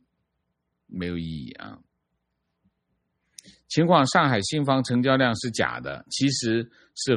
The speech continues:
分销模式。比如开发商造了一百套新房，他会对外销售十到二十套，剩下八十套卖给其他小开发商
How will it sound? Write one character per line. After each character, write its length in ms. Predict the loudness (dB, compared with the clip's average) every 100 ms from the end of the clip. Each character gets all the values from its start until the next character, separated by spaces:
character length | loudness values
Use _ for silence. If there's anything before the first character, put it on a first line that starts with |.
| 2
分 160 | 0
销 180 | 2 2
模 200 | 2 -2
式。 360 | -4 -6 -6 -8 _ _ _ -4
比 80 |
如 120 | -2 0
开 200 | 2 4
发 180 | 2
商 260 | 2 0 0
造 200 | 2 2
了 80 | 2
一 80 | 0
百 220 | -4 -6
套 200 | -4 -4
新 240 | -2 -4
房， 320 | -4 -6 -8 -14 _ _ _ _
他 140 | -4 -2
会 160 | 0
对 180 | 0 2
外 200 | 4 4
销 220 | 4 2
售 200 | 2 0
十 200 | -2 0
到 100 | 2
二 180 | 4 2
十 100 | 0
套， 360 | -4 -4 -6 _ _ _ _
剩 240 | -2 0 2
下 140 | 2
八 240 | 4 4
十 60 | 2
套 180 | 0 0
卖 220 | 2 0
给 180 | 0 -2
其 180 | -4 -4
他 280 | 0 2 0
小 220 | -2 -6
开 220 | -4 -2 0
发 140 | 0
商 340 | 0 -2 -4